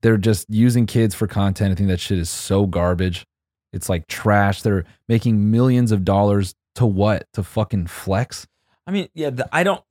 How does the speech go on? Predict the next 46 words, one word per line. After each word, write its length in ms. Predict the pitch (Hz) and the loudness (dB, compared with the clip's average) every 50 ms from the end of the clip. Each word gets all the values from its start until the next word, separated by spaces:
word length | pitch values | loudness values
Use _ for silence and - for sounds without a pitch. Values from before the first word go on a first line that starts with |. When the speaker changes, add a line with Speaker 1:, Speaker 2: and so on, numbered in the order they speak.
| _ _ - | _ _ -6
Speaker 2:
I 120 | - 147 | -4 -2
don't 200 | 175 208 175 - | -2 -2 -2 -6
think 340 | - - - 160 156 151 - | -10 -10 -8 -6 -6 -6 -8
that, 380 | 127 120 113 107 101 92 - - | -6 -4 -2 -2 -2 -2 -4 -6
like, 360 | 110 107 101 98 90 - - _ | -4 -4 -4 -4 -6 -10 -18 _
family 600 | - - - - 107 95 101 107 107 113 113 117 107 | -20 -16 -10 -6 -6 -4 -4 -4 -4 -4 -4 -6 -6
vlogging 520 | 110 107 107 107 113 113 117 113 110 104 | -4 -4 -2 -2 -2 -2 -4 -4 -4 -4
is 160 | 98 95 - | -6 -6 -6
necessarily 760 | 98 95 95 98 95 - - 104 98 95 98 98 95 90 - - _ | -6 -8 -6 -6 -8 -6 -4 -4 -2 -2 -2 -2 -4 -6 -8 -10 _
a 80 | - 87 | -14 -14
bad 420 | 87 - 85 82 87 98 101 101 | -12 -10 -8 -6 -6 -6 -6 -8
thing. 380 | _ - 110 110 110 117 120 110 | _ -8 -8 -6 -6 -6 -6 -4
Like, 160 | 98 95 92 | -4 -4 -4
I, 220 | 95 98 98 85 - _ _ _ _ - - _ - | -2 -4 -4 -6 -8 _ _ _ _ -20 -20 _ -10
I 80 | 113 | -6
know 200 | 117 127 135 147 143 | -4 -4 -2 -4 -4
that 140 | 139 131 | -4 -6
it, 100 | 117 110 - _ _ _ _ _ _ _ _ _ _ _ _ _ _ _ _ - | -8 -8 -10 _ _ _ _ _ _ _ _ _ _ _ _ _ _ _ _ -4
it 120 | 143 151 | -2 0
is 160 | 180 170 - | 0 -2 -2
kind 200 | - 170 170 160 | -4 -4 -4 -2
of 80 | 127 98 | -2 -4
messed 300 | 98 104 117 120 - 131 | -4 -4 -4 -4 -4 -6
up 140 | 120 113 117 | -4 -4 -4
on 80 | 101 | -8
the 80 | 90 - | -8 -10
kids 360 | - - 104 110 117 113 - | -10 -8 -6 -6 -6 -8 -10
'cause 180 | - 101 98 98 | -12 -10 -8 -6
they, 160 | 104 120 101 | -6 -6 -4
they 120 | 78 110 | -2 -2
Speaker 1:
I 60 | 147 | 0
think 160 | - 277 262 - | 0 2 0 0
Speaker 2:
can't 120 | 226 180 | 0 0
Speaker 1:
it's 80 | 170 180 | 2 2
weird. 280 | 214 262 277 180 110 | 4 4 4 4 2
Speaker 2:
choo-, 40 | 98 | 2
they 80 | 107 120 | 0 -2
can't 200 | 127 143 - 135 | -4 -4 -4 -2
Speaker 1:
Yeah. 320 | 160 214 214 120 98 90 | 0 2 2 2 2 2
Speaker 2:
choose. 260 | - - 62 - - | 0 -2 -6 -6 -2
Speaker 1:
I 80 | 120 147 | 0 0
don't, 100 | 180 - | 0 0
I 100 | 139 147 | 0 0
don't, 120 | 160 160 - | 0 -2 -2
I 80 | - 131 | -2 -2
don't, 180 | 156 160 - | -2 -2 -2